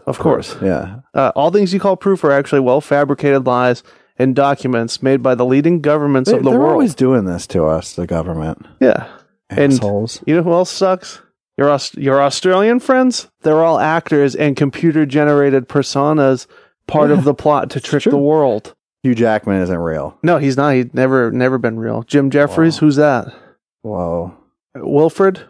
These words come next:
Speaker 2: Wilfred?
Speaker 1: Wilfred, not real.
Speaker 2: But what
Speaker 1: Not
Speaker 2: about
Speaker 1: real.
Speaker 2: the American version?
Speaker 1: Same, same guy from the
Speaker 2: But what
Speaker 1: Australian.
Speaker 2: about Elijah Wood?
Speaker 1: Oh, he's definitely not real. No, he's real.
Speaker 2: But he's a hobbit.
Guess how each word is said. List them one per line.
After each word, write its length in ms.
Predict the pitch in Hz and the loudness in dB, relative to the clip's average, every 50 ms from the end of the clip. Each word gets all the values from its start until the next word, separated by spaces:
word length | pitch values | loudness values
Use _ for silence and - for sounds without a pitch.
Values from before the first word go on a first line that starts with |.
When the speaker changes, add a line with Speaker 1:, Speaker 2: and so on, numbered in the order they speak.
| _ _ _ _ _ _ _ - | _ _ _ _ _ _ _ 0
Speaker 2:
Wilfred? 560 | 110 110 123 127 - 185 214 240 254 240 180 143 | 2 2 2 2 2 2 2 2 0 -2 -8 -2
Speaker 1:
Wilfred, 440 | 131 143 156 - - 190 190 180 _ _ _ _ - | 2 2 2 2 2 0 0 0 _ _ _ _ -2
not 200 | 131 131 131 139 | 0 0 2 2
real. 320 | 147 151 143 131 120 117 - - _ _ _ _ - | 2 2 2 2 0 -4 -10 -20 _ _ _ _ 0
Speaker 2:
But 80 | 135 131 | 2 2
what 40 | 135 | 4
Speaker 1:
Not 20 | 139 | 4
Speaker 2:
about 80 | 131 127 | 4 4
Speaker 1:
real. 80 | 120 117 | 4 2
Speaker 2:
the 60 | 113 | 2
American 420 | 107 113 110 110 104 95 95 90 | 2 2 2 2 2 0 0 0
version? 460 | 90 92 87 87 87 - 85 82 87 _ _ _ _ _ _ _ _ - | 0 0 0 0 -2 -4 -10 -14 -14 _ _ _ _ _ _ _ _ -8
Speaker 1:
Same, 380 | - - 139 139 143 143 135 - | -2 0 0 2 0 0 -2 -6
same 300 | - - - 147 151 156 | -10 -4 0 0 2 2
guy 340 | 151 160 165 165 143 123 - - _ _ _ _ _ _ - | 2 2 2 2 0 -2 -4 -10 _ _ _ _ _ _ -8
from 120 | 135 135 | -4 -2
the 60 | 139 139 | -2 0
Speaker 2:
But 80 | 135 | 0
what 20 | 123 117 | 0 0
Speaker 1:
Australian. 200 | 123 120 120 127 123 | 0 2 2 2 0
Speaker 2:
about 100 | 127 123 | 0 0
Elijah 320 | 127 127 127 123 123 127 | 0 0 0 0 0 0
Wood? 380 | 123 139 156 131 98 87 95 98 _ _ _ _ _ _ _ - | 0 0 0 0 -2 -4 -6 -8 _ _ _ _ _ _ _ -2
Speaker 1:
Oh, 180 | - 127 120 113 | -2 0 0 -2
he's 320 | 104 113 131 156 151 - | -4 -2 0 -2 -2 -2
definitely 440 | - - 131 135 - - 113 113 110 | -2 0 0 0 0 -2 -4 -4 -4
not 140 | 110 110 113 | -6 -6 -4
real. 360 | 113 110 107 107 117 - _ _ - | -2 -4 -4 -4 -6 -10 _ _ -2
No, 80 | 220 196 | 0 2
he's 220 | 202 254 247 - | 2 2 0 0
real. 380 | 139 131 117 104 104 113 - _ _ _ _ _ - | 0 0 0 0 -4 -8 -14 _ _ _ _ _ -2
Speaker 2:
But 100 | 143 147 | 0 2
he's 140 | 156 160 151 | 2 4 2
a 80 | 156 143 | 2 2
hobbit. 420 | 151 175 196 220 139 90 - | 2 2 2 2 0 0 -2